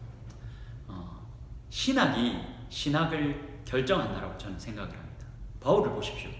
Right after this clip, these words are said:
그 사람의 신학, 그 해석이 신앙을 달리했습니다.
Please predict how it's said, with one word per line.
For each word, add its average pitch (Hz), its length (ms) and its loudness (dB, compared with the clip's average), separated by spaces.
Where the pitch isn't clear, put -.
그 180 100 4
사람의 170 400 8
신학, - 640 0
그 170 140 4
해석이 147 1000 2
신앙을 202 540 2
달리했습니다. - 640 -2